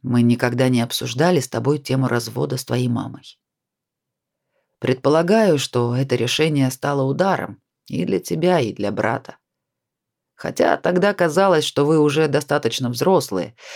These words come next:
и расставание родителей не будет для вас проблемой. Но должен признаться, в то время я плохо понимал, как некоторые поступки и решения сказываются на близких. Я был слишком озабочен собственными чувствами".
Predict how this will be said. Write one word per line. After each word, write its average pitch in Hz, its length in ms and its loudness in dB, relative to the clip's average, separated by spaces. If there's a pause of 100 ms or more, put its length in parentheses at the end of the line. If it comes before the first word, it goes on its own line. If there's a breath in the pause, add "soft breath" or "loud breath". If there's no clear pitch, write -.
(360 loud breath)
и 165 160 0
расставание 180 680 2
родителей 156 520 2
не 156 140 0
будет 165 260 2
для 151 160 4
вас 151 180 0
проблемой. 143 600 -2 (840)
Но 139 340 0
должен 139 500 0
признаться, 135 680 0 (520)
в - 120 -20
то 202 140 2
время 139 300 2
я 104 120 -4
плохо 131 320 -2
понимал, 131 560 0 (440 soft breath)
как 160 300 -2
некоторые 123 500 0
поступки - 540 -4
и 120 100 2
решения 127 600 0
сказываются 123 640 -4
на 113 140 -4
близких. - 600 -10 (720)
Я 156 220 0
был 113 140 0
слишком 135 500 -2
озабочен 131 580 0
собственными 110 640 -4
чувствами". - 640 -10